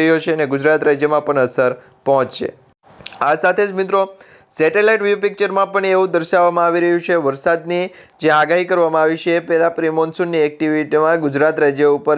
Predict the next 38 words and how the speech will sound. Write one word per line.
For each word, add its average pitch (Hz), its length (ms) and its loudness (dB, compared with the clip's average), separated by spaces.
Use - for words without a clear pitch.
જે 147 140 2
હવાનું 139 400 2
દબાણ 139 320 0
છે 127 100 -2
એ 156 40 2
ભારે 151 260 2
દબાણને 170 480 0
કારણે 147 400 0
ભેજનું 143 420 -2
પ્રમાણ 147 380 0
પણ 151 180 -4
ઘટી 139 300 0
ગયું 160 260 2
છે 170 80 2
અને 180 220 2
અત્યારે 160 440 2
સતત 165 380 -2
ગરમી 147 380 -2
પડી 139 200 2
રહી 123 160 2
છે. 127 140 -4
ગુજરાત 160 420 0
રાજ્ય 196 260 0
ઉપર 190 240 -2
જે 185 160 0
ગરમીનો 170 380 0
પારો 143 300 4
અત્યારે 143 420 2
વધ્યો 165 340 0
છે 131 160 -2
એમાં 165 280 -2
ખાસ 175 300 0
કરીને 175 420 0
સૌરાષ્ટ્રના 185 600 0
અને 170 140 0
દક્ષિણના 180 580 -2
જે 175 160 2
ભાગો 151 240 2